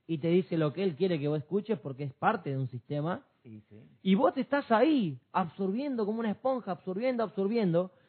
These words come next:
Speaker 1: y hablándole a tu mente, y tu mente absorbiendo todo. Crisis, caos, problema, desocupación, hambre, miseria, y, y más planes, y, y, y imprimen billete, y la maquinita. Y yo, o sea,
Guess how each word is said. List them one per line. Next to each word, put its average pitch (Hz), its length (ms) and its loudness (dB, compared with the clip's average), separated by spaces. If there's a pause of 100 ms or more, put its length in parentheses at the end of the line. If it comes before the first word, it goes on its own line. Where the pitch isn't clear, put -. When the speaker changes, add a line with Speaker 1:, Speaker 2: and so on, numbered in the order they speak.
(220)
Speaker 1:
y 202 180 6
hablándole 269 600 10
a 240 80 8
tu 240 140 -4
mente, 208 500 2 (360)
y 196 120 0
tu 240 140 2
mente 330 300 4
absorbiendo 240 600 2
todo. 233 440 4
Crisis, 190 520 0 (340)
caos, 175 460 6 (240)
problema, 170 720 4 (140)
desocupación, 170 1000 0 (320)
hambre, 185 560 6 (120)
miseria, 180 960 4
y, 185 180 -2 (100)
y 185 40 4
más 196 260 4
planes, 214 600 4
y, 180 200 -6
y, 185 480 -4
y 190 40 4
imprimen 202 500 2
billete, 240 540 4
y 190 160 2
la 185 140 4
maquinita. 185 840 2 (280)
Y 185 80 -6
yo, - 120 -12
o - 280 -20
sea, 110 160 -14